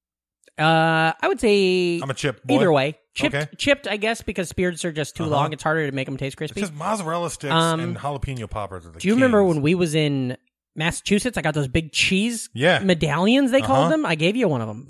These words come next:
Speaker 2: Yeah.
Speaker 1: Those were good. Um, I also have always been a, uh, I mean, I don't eat meat no more, but I love to wing as a, as
Speaker 2: Oh,
Speaker 1: a
Speaker 2: well, cheese balls or cheese curds
Speaker 1: either of those
Speaker 2: immediately
Speaker 1: fried.
Speaker 2: have to go
Speaker 1: Those
Speaker 2: in
Speaker 1: are
Speaker 2: there.
Speaker 1: fantastic.
Speaker 2: I haven't had a good yellow cheese curd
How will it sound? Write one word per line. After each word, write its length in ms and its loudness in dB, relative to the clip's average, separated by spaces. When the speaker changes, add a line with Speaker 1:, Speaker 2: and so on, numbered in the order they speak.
Speaker 2:
Yeah. 340 -2
Speaker 1:
Those 200 0
were 120 -6
good. 280 -12
Um, 460 -2
I 80 2
also 200 0
have 120 0
always 220 2
been 160 -2
a, 200 -6
uh, 1040 0
I 100 0
mean, 140 4
I 80 0
don't 140 0
eat 140 -4
meat 180 -6
no 100 -4
more, 160 -2
but 100 -2
I 40 -2
love 180 -4
to 80 -2
wing 300 -2
as 120 -6
a, 220 0
as 140 -2
Speaker 2:
Oh, 180 2
Speaker 1:
a 60 -10
Speaker 2:
well, 120 0
cheese 340 2
balls 400 6
or 80 0
cheese 320 -2
curds 580 -2
Speaker 1:
either 200 6
of 60 4
those 100 4
Speaker 2:
immediately 440 2
Speaker 1:
fried. 340 4
Speaker 2:
have 200 2
to 60 -12
go 80 -2
Speaker 1:
Those 100 2
Speaker 2:
in 60 -2
Speaker 1:
are 40 -4
Speaker 2:
there. 100 -4
Speaker 1:
fantastic. 420 -6
Speaker 2:
I 100 -2
haven't 180 0
had 220 -4
a 40 -6
good 400 -4
yellow 420 -4
cheese 440 -8
curd 220 -4